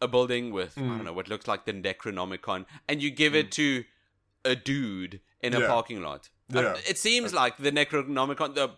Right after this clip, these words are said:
Speaker 1: the book that, you know,
Speaker 2: Mm.
Speaker 1: ends all life or whatever, raises the dead, and you just
Speaker 2: Yeah.
Speaker 1: give it to this guy who,
Speaker 2: Yeah.
Speaker 1: <laughs> who walks out of this Toyota Corolla. "Here you go."
Speaker 2: <laughs> Yeah.
Speaker 1: Do
Speaker 2: Yeah,
Speaker 1: you know
Speaker 2: it
Speaker 1: what his name is? Can you remember his name?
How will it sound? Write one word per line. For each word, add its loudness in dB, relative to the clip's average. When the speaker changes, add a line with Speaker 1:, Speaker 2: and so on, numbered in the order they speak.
Speaker 1:
the -2
book -4
that, 0
you -6
know, 0
Speaker 2:
Mm. -2
Speaker 1:
ends 4
all 4
life 4
or -4
whatever, 2
raises 2
the -2
dead, 4
and -2
you -8
just 2
Speaker 2:
Yeah. 2
Speaker 1:
give 0
it -2
to -4
this 2
guy 2
who, 0
Speaker 2:
Yeah. 0
Speaker 1:
<laughs> -14
who 4
walks 6
out 6
of 0
this 0
Toyota 0
Corolla. 2
"Here -6
you -2
go." 2
Speaker 2:
<laughs> -20
Yeah. 4
Speaker 1:
Do -4
Speaker 2:
Yeah, 12
Speaker 1:
you 6
know 12
Speaker 2:
it 8
Speaker 1:
what 4
his 0
name 6
is? 0
Can 0
you 0
remember 0
his -6
name? -6